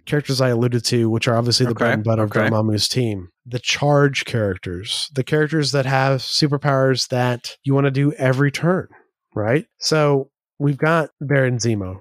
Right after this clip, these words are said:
Speaker 1: right? If Baron Zemo had two power every turn, Chris, he could charge every turn. He can do that in Dormammu's team, right? He can charge
Speaker 2: That's
Speaker 1: every
Speaker 2: disgusting.
Speaker 1: long move charge, and he gives himself and Dormammu rerolls. Hood is the same way when he's in his demon form, so the theme is right.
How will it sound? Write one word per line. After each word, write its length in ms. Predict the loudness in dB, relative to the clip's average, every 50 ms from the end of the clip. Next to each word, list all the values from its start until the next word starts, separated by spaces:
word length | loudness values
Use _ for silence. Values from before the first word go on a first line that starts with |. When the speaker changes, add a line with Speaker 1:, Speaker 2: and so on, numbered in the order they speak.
| _
Speaker 1:
right? 300 | -2 0 2 2 2 0 -2
If 140 | -8 -4 -2
Baron 220 | 0 0 2 2
Zemo 220 | 2 0 0 0 0
had 160 | 0 -2 -2
two 140 | -4 -8 -6
power 260 | -4 -2 0 2 2 2
every 160 | 0 0 -2
turn, 220 | -2 -2 -4 -4
Chris, 240 | -2 -2 -2 -2 -4
he 80 | -6 -6
could 180 | -8 -8 -8
charge 340 | -4 -2 0 0 0 0 -2
every 180 | -4 -6 -6 -8
turn. 220 | -10 -10 -12 -12 -16 _ _ -6
He 120 | -2 2
can 140 | 2 4 4
do 100 | 6 6
that 160 | 6 4 4
in 60 | 4
Dormammu's 440 | 2 2 2 2 0 0 -2 -4 -6
team, 220 | -6 -8 -8 -10 -12 _ _ _ _ -10
right? 260 | -6 -4 -4 -4 -6 _ _
He 80 | -6
can 120 | -4 -2 -2
charge 220 | 0 0 0 2
Speaker 2:
That's 280 | 0 0 -2 -2 -4 -2 0 2
Speaker 1:
every 240 | 2 2 2 2 2 2 2
Speaker 2:
disgusting. 320 | 0 0 0 0 -2 -4 -8 _ -4
Speaker 1:
long 320 | 0 0 0 0 0 0
move 200 | 0 0 0 0 0
charge, 520 | 0 0 2 2 2 2 0 -2 -6 -12 _ -4
and 180 | -2 0 0 0
he 40 |
gives 160 | 0 0 0 0
himself 500 | 0 0 2 2 2 2 2 2 0 -2
and 140 | -4 -2
Dormammu 560 | 0 0 2 2 2 2 2 0 0 -2 -4 -6 -8 -6
rerolls. 600 | -4 -2 -2 -2 -4 -6 -8 -8 -8 -10 -10 -10 _ _ _ _ _ _ _ _ -12 -4
Hood 300 | 0 2 4 4 2 2 0
is 140 | -2 -2 0
the 80 | 0 0
same 260 | 0 2 0 0 2
way 240 | 2 2 2 2 0
when 120 | 0 0
he's 120 | 0 0
in 80 | 0 0
his 140 | 0 0 0
demon 280 | 0 0 2 2 0
form, 300 | -2 0 0 0 0 0
so 140 | 0 0 -2
the 100 | -2 -2
theme 320 | -2 -2 0 2 2 2 2
is 160 | 0 0 0
right. 320 | 0 2 2 0 -2 -4